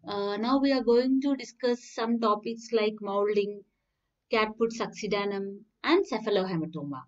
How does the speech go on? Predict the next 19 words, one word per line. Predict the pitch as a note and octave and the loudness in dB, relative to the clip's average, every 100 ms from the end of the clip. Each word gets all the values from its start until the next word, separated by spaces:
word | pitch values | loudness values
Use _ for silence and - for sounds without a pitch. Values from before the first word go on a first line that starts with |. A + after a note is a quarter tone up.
| _ _ _ _ _ _ - | _ _ _ _ _ _ -6
Okay, | B3+ G4 D5 _ _ _ _ | -2 0 0 _ _ _ _
molding. | F#3+ F3+ D3+ - - - _ _ _ _ _ _ _ _ _ _ _ | -4 0 0 -2 -8 -14 _ _ _ _ _ _ _ _ _ _ _
What | G#3+ A3+ C4+ C4+ | 0 2 0 0
is | C#4+ - - | -2 -2 -4
molding? | E3 D3+ C#3 C3+ - - _ | -2 -2 -4 -8 -10 -20 _
Why | G3 A#3 E4 | -2 2 4
molding | D#4 G3+ G3 A3+ A3+ | 2 2 2 0 -2
happens? | - E3+ F3+ C#3 - - - _ _ - | -4 -6 -4 -6 -8 -16 -20 _ _ -14
Okay? | A3+ G4+ D#5+ - _ _ - _ - _ | -6 -4 -4 -8 _ _ -20 _ -20 _
Okay. | _ - C#3 C#3+ - _ _ _ _ _ _ | _ -18 -18 -18 -20 _ _ _ _ _ _
If | - | -4
you | A3+ | 0
want, | A3+ B3+ D4+ F4+ | 2 4 2 2
you | A#3 | -2
can | A3+ | -2
also | G#3+ G#3 G#3+ B3 | -2 -2 -4 -4
take | B3 G#3 F#3 | -2 -4 -2
the | G#3+ | -4
notes. | G3+ A3+ A#4 - - - | -4 -4 -4 -8 -20 -20